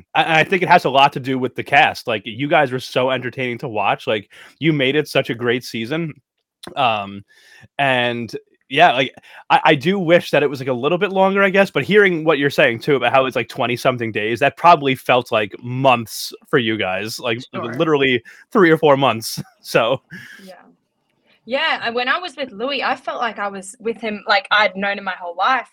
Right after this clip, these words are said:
Speaker 3: I was like, "This is, like, another world inside my other world," and I just felt like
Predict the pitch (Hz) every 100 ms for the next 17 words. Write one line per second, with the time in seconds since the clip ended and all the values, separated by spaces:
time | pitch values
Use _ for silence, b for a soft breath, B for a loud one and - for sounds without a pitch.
0 | - 247 262 233 - 262 311 254 - 220
1 | 220 208 202 196 196 196 - 190 202 185
2 | 190 170 - 208 202 185 165 202 - 208
3 | 202 196 220 208 - 233 226 190 180 -